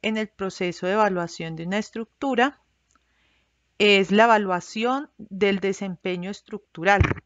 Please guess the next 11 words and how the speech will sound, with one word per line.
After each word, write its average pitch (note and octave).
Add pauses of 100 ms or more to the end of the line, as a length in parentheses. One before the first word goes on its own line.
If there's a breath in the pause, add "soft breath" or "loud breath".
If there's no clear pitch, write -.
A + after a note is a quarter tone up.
(480)
Esta G3+
etapa B3+
tiene G3
como A#3+
objetivo B3 (560 soft breath)
comprobar B3+
que A3
la G3+
estructura F3+
sea G#3+
funcional A#3